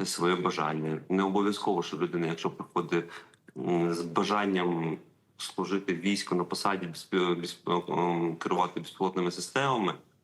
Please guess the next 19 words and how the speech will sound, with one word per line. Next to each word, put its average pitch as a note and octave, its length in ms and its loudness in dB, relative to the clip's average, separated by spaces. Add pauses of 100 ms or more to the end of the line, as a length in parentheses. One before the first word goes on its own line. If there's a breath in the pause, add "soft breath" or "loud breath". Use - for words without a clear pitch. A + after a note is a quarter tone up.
(100)
в - 120 -20
подальшому, G2+ 560 0
що F2 140 -6
вона F#2+ 180 2
не F#2+ 80 2
змінить F#2 320 0
своє F2 520 -2
бажання. D#2+ 560 -4
Вона G2+ 260 2
приходить, D3 500 0
вона G2 160 2
навчається, A#2+ 640 -2
вона F2+ 180 0
бачить, F#2+ 380 0
як F#2+ 180 0
це G#2 120 -2
працю-, G2+ 520 -2
працює, A#2 580 2 (500 loud breath)
ем, F2+ 680 0